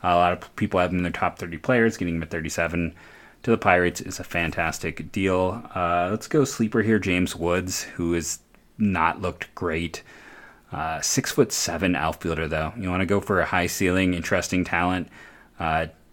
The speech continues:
uh, the Aaron Judge comps will be coming, but, uh, James Woods would be the interesting player there. Texas Rangers.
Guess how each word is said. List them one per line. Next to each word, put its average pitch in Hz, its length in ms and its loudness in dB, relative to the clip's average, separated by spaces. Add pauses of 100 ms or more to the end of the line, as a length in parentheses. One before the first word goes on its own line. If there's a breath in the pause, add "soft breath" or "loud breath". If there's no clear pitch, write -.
uh, 92 120 -2
the 87 160 -6
Aaron 98 300 2
Judge 87 260 2
comps 87 400 0
will 87 100 0
be 80 120 -4
coming, 82 420 2
but, 80 220 0
uh, 80 380 -2 (100)
James 101 280 0
Woods 85 360 -2
would 82 140 -10
be 82 120 -4
the 80 160 -6
interesting 82 460 -6
player 80 260 -2
there. 78 300 -6 (800 loud breath)
Texas - 360 -2
Rangers. 92 540 0